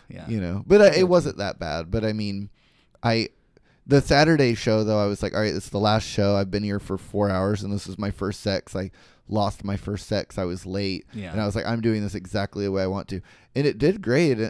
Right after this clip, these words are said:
Speaker 2: in a lot of ways, I think it went better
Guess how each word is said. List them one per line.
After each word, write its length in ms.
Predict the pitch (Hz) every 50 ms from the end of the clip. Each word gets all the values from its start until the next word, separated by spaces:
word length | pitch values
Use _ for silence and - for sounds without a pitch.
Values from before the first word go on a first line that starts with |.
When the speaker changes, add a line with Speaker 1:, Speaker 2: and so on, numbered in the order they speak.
| -
Speaker 2:
in 120 | - 123 120
a 80 | 117
lot 200 | 113 107 113 143
of 60 | 165 156
ways, 220 | 117 104 107 107
I 80 | 120 101
think 240 | 104 - 113 113 - 123
it 220 | 107 - - 78
went 360 | 90 101 120 139 - - -
better 500 | - 92 107 117 117 113 110 107 107 117